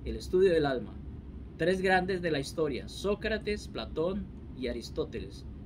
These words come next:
Estudien Aristóteles, que estaba hablando él, que expresaba él.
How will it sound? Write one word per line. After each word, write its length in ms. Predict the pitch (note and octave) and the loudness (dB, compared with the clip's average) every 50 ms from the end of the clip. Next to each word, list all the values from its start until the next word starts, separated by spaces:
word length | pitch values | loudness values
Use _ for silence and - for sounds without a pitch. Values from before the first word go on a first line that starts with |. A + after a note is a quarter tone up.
| - - - - - - | -12 -14 -14 -14 -14 -14
Estudien 460 | - - - D3+ D#3+ D#3+ F3 F3+ F3 | -14 -4 0 2 4 4 4 4 4
Aristóteles, 800 | F3+ F#3 F#3 F#3 - - F#3 F#3+ - E3+ C3+ - - - - - - - - - - - - - - - - - - - - - - - - - - - - - - | 2 2 0 0 -2 -4 -4 -2 -2 -2 -2 -4 -6 -10 -12 -12 -12 -12 -12 -12 -12 -12 -12 -12 -12 -12 -14 -14 -14 -14 -14 -14 -12 -12 -12 -12 -12 -12 -12 -12 -10
que 60 | - A#2 | -12 -10
estaba 300 | - - A#2+ B2 C#3+ C#3+ | -6 -4 -2 0 0 2
hablando 440 | C#3+ D#3 D3+ C#3+ C#3+ C3+ D3 D3 | 2 2 2 0 0 0 0 2
él, 200 | D#3 E3+ D#3+ - - - - - - - | 2 2 2 0 -4 -10 -12 -12 -12 -12
que 80 | - | -10
expresaba 680 | G#2+ - - - - C3+ B2 - D3 C3 C3+ C3 C3+ C#3+ | -10 -10 -8 -6 -6 -6 -4 -4 -4 -2 -2 0 2 2
él. 180 | D#3 D3+ - | 2 0 0